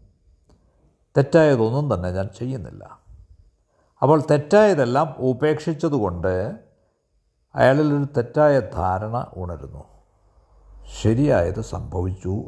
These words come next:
എന്ന്. Right has happened. തെറ്റായതിനെ ഉപേക്ഷിച്ചതുകൊണ്ട് മാത്രം ശരിയായത് സംഭവിക്കണമെന്നില്ല.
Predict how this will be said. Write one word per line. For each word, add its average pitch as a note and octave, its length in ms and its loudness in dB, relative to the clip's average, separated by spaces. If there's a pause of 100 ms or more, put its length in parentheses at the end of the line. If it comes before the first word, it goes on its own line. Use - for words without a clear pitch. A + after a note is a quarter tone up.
(140)
എന്ന്. - 280 -14 (380)
Right G#2+ 340 -2
has G#2+ 300 -2
happened. B2 420 -8 (2500)
തെറ്റായതിനെ F#3 540 4
ഉപേക്ഷിച്ചതുകൊണ്ട് D#3 960 0
മാത്രം A#2+ 420 -2
ശരിയായത് A#2+ 560 0
സംഭവിക്കണമെന്നില്ല. F2+ 1000 -6